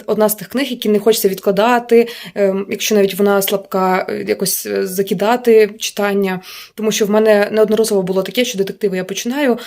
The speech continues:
але вони якось мене нуднять, і я просто їх така вирішую не дочитувати. Навіть не хочеться дізнатися, чим все закінчиться. А тут все було реально класно.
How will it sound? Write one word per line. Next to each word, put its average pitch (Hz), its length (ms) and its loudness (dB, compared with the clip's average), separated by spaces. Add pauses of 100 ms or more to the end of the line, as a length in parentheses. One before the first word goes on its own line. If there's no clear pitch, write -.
(180)
але 214 120 6
вони 226 180 2
якось 214 220 0
мене 208 140 2
нуднять, 247 640 -2
і 233 100 -4
я 226 160 0
просто 214 320 -6
їх 196 180 -6
така 190 440 -4
вирішую 196 440 -2
не 190 80 2
дочитувати. 190 520 -6
Навіть 202 260 0
не 214 60 -4
хочеться 226 280 -4
дізнатися, 202 520 -2 (320)
чим 226 160 0
все 220 140 -2
закінчиться. 190 580 -4
А 196 80 -4
тут 156 200 -10
все - 160 -2
було 214 420 0
реально 196 340 -2
класно. - 560 -4